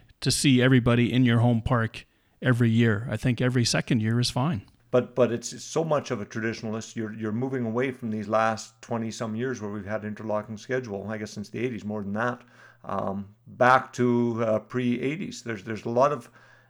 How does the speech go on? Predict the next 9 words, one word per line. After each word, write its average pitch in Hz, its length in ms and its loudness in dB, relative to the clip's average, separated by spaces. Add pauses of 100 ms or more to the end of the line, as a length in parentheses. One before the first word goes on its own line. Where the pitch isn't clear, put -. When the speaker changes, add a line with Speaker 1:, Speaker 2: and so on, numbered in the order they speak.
(160)
Speaker 2:
C 143 220 0
F 131 120 2
L 127 140 4
fans 139 380 -2
who've 117 180 -6
never 120 420 0
seen 165 280 -6
that, 107 200 -10
Don. 101 220 -10